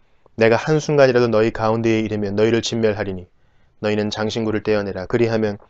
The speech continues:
내가 너희에게 어떻게 할 것인지 정하겠노라." 하셨습니다. 이스라엘 자손이 호렙산에서부터 그들의 장신구를 떼어내니라.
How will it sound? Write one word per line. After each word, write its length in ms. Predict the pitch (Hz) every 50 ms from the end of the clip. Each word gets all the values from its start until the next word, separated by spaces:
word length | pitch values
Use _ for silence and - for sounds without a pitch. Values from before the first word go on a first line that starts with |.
| _ _ _ _ _ _ _ -
내가 160 | 113 113 113
너희에게 380 | 110 107 110 110 110 104 113 113
어떻게 320 | 110 113 - - 113 - 120
할 120 | 117 110
것인지 560 | - 117 104 - - 113 104 - 110 104 101 101 -
정하겠노라." 560 | - - 113 113 113 110 107 107 107 104 107 98
하셨습니다. 640 | 104 110 - 110 - - 98 92 82 80 82 - _ _ _ _ _ _ _ _ _ _ _ _ _ _ _ _ _ -
이스라엘 320 | 131 110 123 120 117 113
자손이 400 | 117 107 - 120 117 117 117 120 _ _ _ _ _ _ _ _ _ _ -
호렙산에서부터 720 | 135 131 123 - - 123 123 117 110 - 117 113 - 120 110
그들의 260 | 127 123 117 113 110
장신구를 640 | - - 117 120 113 - 123 113 117 113 113 107
떼어내니라. 580 | - 120 113 110 110 101 95 95 95 95 95